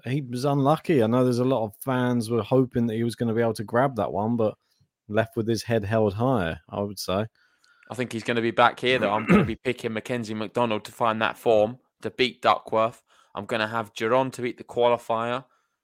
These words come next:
Speaker 2: um, and then I'm gonna have Krajinovic. He's got the bye. I'll have him beating Giron,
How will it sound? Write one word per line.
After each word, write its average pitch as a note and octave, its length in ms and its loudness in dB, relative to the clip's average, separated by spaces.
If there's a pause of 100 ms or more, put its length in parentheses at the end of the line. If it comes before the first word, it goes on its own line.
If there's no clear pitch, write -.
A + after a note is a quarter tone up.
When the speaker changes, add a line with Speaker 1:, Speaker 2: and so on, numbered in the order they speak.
(140)
Speaker 2:
um, G2+ 400 -2
and G#2 120 -8
then A2+ 140 0
I'm A2 120 -4
gonna G#2+ 200 -6
have A2+ 340 -4
Krajinovic. A#2 800 -4
He's A#2 160 -8
got - 180 -8
the G2+ 160 -10
bye. G#2+ 360 2 (440)
I'll G#2 180 0
have A#2 520 -4 (120)
him D#3 580 2 (260)
beating C3+ 600 -2 (120)
Giron, C3 640 0